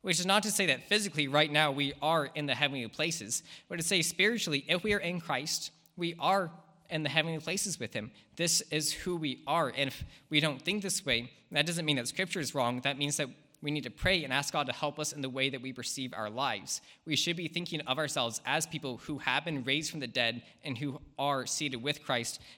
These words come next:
in the heavenly places. And so, uh, now we want, I'm sorry, but, but before we go on, um, I want to look back at the passage from First Corinthians, uh, fifteen, because I was a little bit sneaky again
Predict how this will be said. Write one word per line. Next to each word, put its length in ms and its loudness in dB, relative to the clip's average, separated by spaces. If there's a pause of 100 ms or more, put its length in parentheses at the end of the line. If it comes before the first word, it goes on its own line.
(120)
in 120 0
the 80 -2
heavenly 320 -4
places. 600 -8 (1800)
And 180 -6
so, 300 0 (440)
uh, 280 -8
now 220 2
we 80 -2
want, 220 0 (680)
I'm 180 -4
sorry, 180 -4
but, 140 -14
but 140 -12
before 220 -4
we 80 -4
go 100 0
on, 120 0 (300)
um, 460 -2
I 60 -6
want 120 0
to 60 -4
look 220 -2
back 240 4
at 60 -4
the 80 -2
passage 380 0
from 140 -4
First 260 -6
Corinthians, 560 -6 (320)
uh, 180 -2
fifteen, 380 -4
because 240 -6
I 80 2
was 140 0
a 40 -4
little 160 -4
bit 100 -8
sneaky 340 -2
again 240 -2